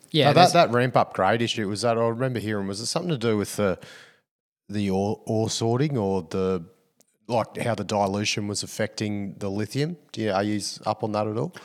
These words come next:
Speaker 1: I'm not totally across it, but I think you're right. So it'll be interesting to
Speaker 2: Yeah.
Speaker 1: see that they kept the, the plant fully functional whilst doubling, um, production. So it's now nine hundred thousand tonnes, like we said. So it'll be interesting to see if that,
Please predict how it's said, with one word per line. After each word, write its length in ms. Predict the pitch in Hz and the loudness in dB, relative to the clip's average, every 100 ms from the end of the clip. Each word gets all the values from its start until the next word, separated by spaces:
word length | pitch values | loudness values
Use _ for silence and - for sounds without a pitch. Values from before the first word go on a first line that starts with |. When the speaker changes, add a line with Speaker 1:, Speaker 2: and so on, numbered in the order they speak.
| - - _ - | -20 -20 _ 0
Speaker 1:
I'm 120 | 156 | 4
not 120 | 175 | 6
totally 260 | 151 160 160 | 8 8 8
across 300 | - 143 - | 6 6 6
it, 80 | 180 | 6
but 80 | |
I 60 | 147 | 6
think 220 | 175 175 | 6 6
you're 100 | 151 | 6
right. 260 | 131 127 127 | 8 6 6
So 80 | 139 | 4
it'll 100 | 139 | 6
be 120 | 147 | 6
interesting 340 | 147 147 139 | 4 4 4
to 100 | 131 | 4
Speaker 2:
Yeah. 40 | 123 | 4
Speaker 1:
see 240 | 131 123 | 4 4
that 400 | 127 123 - - - | 4 2 0 -14 -4
they 340 | 127 139 156 139 - - | 2 6 6 2 -2 2
kept 340 | 151 139 - | 2 2 2
the, 200 | 143 123 | 4 4
the 120 | 120 117 | 2 2
plant 400 | 139 120 - - | 4 4 0 0
fully 180 | 139 | 2
functional 580 | 127 127 127 135 113 120 - - | 4 2 2 2 2 0 -4 -6
whilst 240 | - 123 - | 2 2 4
doubling, 640 | 127 123 123 117 113 113 - - | 2 2 2 2 0 -2 -8 -4
um, 240 | 120 113 | -2 -2
production. 640 | 110 120 120 - 117 135 180 - - - | 0 0 0 0 0 0 -2 -6 -20 -6
So 120 | - | -4
it's 120 | - | 0
now 160 | 127 113 | 0 0
nine 240 | 113 117 | 0 0
hundred 260 | 107 113 117 | 0 -2 0
thousand 280 | 113 107 113 | 0 0 -2
tonnes, 200 | 113 113 | -2 -4
like 140 | 107 | -2
we 80 | 113 | -2
said. 400 | - 110 131 160 - - - _ | 0 0 0 -4 -12 -20 -20 _
So 440 | - 139 123 123 - | 0 2 4 2 0
it'll 140 | 139 | 0
be 80 | 135 | 2
interesting 340 | 139 127 - 127 | 2 0 0 0
to 80 | 120 | 0
see 240 | 135 120 | 0 -2
if 260 | - 131 - | -2 -6 -2
that, 340 | 127 117 - | 0 0 -4